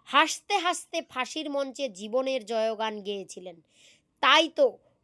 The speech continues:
ওই পবিত্রতম দিনে আজ আমরা এখানে শহীদ বেদির সামনে সমবেত হয়েছি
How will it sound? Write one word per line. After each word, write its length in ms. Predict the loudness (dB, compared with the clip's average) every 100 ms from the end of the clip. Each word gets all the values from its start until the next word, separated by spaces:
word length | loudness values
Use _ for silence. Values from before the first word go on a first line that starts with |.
| _
ওই 160 | 4 4 0
পবিত্রতম 720 | -2 0 -2 0 -2 4 4 2
দিনে 300 | -2 -2 -2 -2 -8 _ _ 0
আজ 240 | 4 4 2
আমরা 300 | -2 -2 -2
এখানে 320 | 0 -2 -4 -4
শহীদ 420 | -6 -4 -4 -4 -6
বেদির 320 | -6 -6 -8 -8
সামনে 380 | -8 -6 -6 -8 -10 _ _ -20
সমবেত 600 | -8 -4 -2 0 0 0
হয়েছি 440 | 0 0 -2 -4